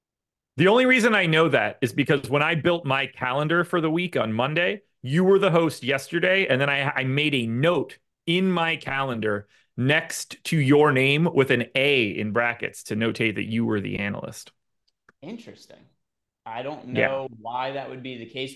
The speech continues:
Speaker 2: I did have to change stuff around because Al Lofty had to take the, uh, morning off because his daughter had a doctor's appointment. It was originally gonna be last Thursday. Then he had to change it, and it was this Thursday instead. So I don't remember which day I changed it, but that could have,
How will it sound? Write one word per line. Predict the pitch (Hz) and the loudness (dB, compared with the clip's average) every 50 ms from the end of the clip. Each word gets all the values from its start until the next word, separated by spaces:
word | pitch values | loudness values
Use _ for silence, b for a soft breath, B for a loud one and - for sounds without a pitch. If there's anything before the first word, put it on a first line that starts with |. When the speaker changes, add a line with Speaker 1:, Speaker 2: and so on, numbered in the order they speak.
| - | -10
Speaker 2:
I | 135 143 | -8 -8
did | 139 - 160 170 | -8 -8 -10 -10
have | 170 165 | -10 -12
to | 160 | -14
change | 139 - - 143 135 131 - | -14 -12 -12 -10 -10 -12 -12
stuff | - 131 117 117 | -12 -12 -12 -10
around | 120 117 120 127 131 | -10 -10 -8 -10 -10
because | 127 120 - 131 123 113 113 107 - _ _ _ _ _ _ - | -12 -10 -8 -6 -6 -6 -8 -12 -18 _ _ _ _ _ _ -4
Al | 117 127 131 | -2 -2 0
Lofty | 110 135 135 135 135 135 151 | 2 2 2 2 2 0 0
had | 135 131 127 | -2 -2 -2
to | 113 | -4
take | 107 - - 120 120 113 - | -8 -8 -6 -6 -6 -6 -8
the, | - 127 123 117 | -8 -6 -4 -2
uh, | 110 107 | -2 -2
morning | 113 127 131 131 127 127 117 | -4 -6 -6 -6 -6 -6 -6
off | 107 110 113 117 143 - - - | -4 -2 -2 -2 -2 -6 -8 -10
because | 131 117 120 | -10 -10 -10
his | 110 107 107 | -10 -12 -10
daughter | - 120 117 120 117 120 | -8 -6 -4 -2 0 0
had | 117 107 | 0 -2
a | 107 | -2
doctor's | 92 113 110 117 120 - - 139 117 | -4 -4 -4 -4 -4 -6 -8 -10 -10
appointment. | - - 151 151 147 139 120 127 | -10 -8 -8 -6 -6 -6 -4 -4
It | 127 120 | -4 -6
was | 131 127 | -4 -2
originally | 143 226 233 185 190 175 147 | -2 -2 0 -2 -2 -4 -2
gonna | 127 135 135 | -2 -4 -4
be | 123 127 117 | -4 -4 -4
last | 107 113 131 139 143 139 - - - | -2 0 0 0 0 -2 -4 -6 -4
Thursday. | 143 135 135 131 117 107 131 123 120 - _ _ _ _ | -2 -2 -2 -2 -4 -4 -2 -2 -4 -4 _ _ _ _
Then | - 135 | -4 -2
he | 143 | -2
had | 143 127 | -2 -4
to | 120 | -4
change | - - - 127 127 127 123 | -6 -4 -4 -4 -4 -2 -4
it, | 123 120 107 | -4 -4 -4
and | 113 | -6
it | 113 | -8
was | 110 110 107 104 | -8 -8 -10 -8
this | 113 123 - - - | -8 -8 -8 -8 -6
Thursday | - 127 120 120 117 - 120 107 104 | -6 -4 -4 -6 -6 -6 -4 -4 -4
instead. | 104 104 - - - 120 113 107 104 104 101 | -4 -8 -10 -8 -4 -2 -2 -2 -2 -4 -8
So | - - 120 104 107 104 101 _ _ _ _ _ - | -10 -10 -8 -8 -8 -8 -10 _ _ _ _ _ -6
I | - 117 127 | -4 -2 0
don't | 160 202 196 | 0 0 0
remember | 175 160 160 147 139 127 | -2 -2 -2 -2 -2 -2
which | 123 131 127 - - | -2 -2 -4 -4 -4
day | 135 117 107 | -4 -4 -4
I | 101 | -6
changed | 98 - - 113 110 104 104 - | -6 -4 -4 -4 -4 -6 -10 -14
it, | 104 101 - | -16 -14 -14
but | 110 107 | -8 -6
that | 120 117 113 - | -4 -4 -4 -6
could | - 127 113 | -6 -6 -6
have, | 107 104 104 | -6 -8 -10